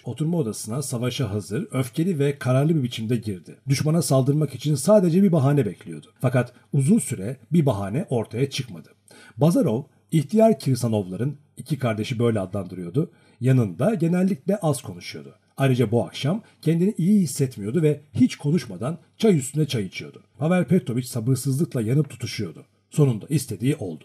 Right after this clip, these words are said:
Komşu toprak sahiplerinden biri hakkında konuşuluyordu. Bu adamla Petersburg'da karşılaşmış olan Bazarov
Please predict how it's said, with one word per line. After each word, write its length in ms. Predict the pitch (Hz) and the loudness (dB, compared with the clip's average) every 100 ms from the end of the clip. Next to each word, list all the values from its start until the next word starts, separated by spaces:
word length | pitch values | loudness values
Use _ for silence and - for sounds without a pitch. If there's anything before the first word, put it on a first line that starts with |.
| - | -2
Komşu 280 | 170 185 226 | 2 2 2
toprak 340 | 214 170 220 | 2 2 0
sahiplerinden 720 | - 127 101 107 101 98 104 98 | 0 -2 -2 -6 -8 -6 -6 -2
biri 140 | 143 | 0
hakkında 420 | 143 - 98 101 | 0 -4 -10 -8
konuşuluyordu. 640 | - 107 - 87 87 73 - 127 | -6 -8 -10 -14 -14 -16 -10 0
Bu 180 | 277 | 4
adamla 460 | 226 107 76 117 190 | 4 0 -6 -8 -4
Petersburg'da 680 | 202 208 190 - 120 - 117 | -4 -2 -2 -4 -10 -8 -6
karşılaşmış 580 | 113 113 - 117 175 113 | -4 -4 -4 -6 -6 -6
olan 280 | 98 87 | -8 -6
Bazarov 400 | 110 143 87 110 | -2 -2 -2 -6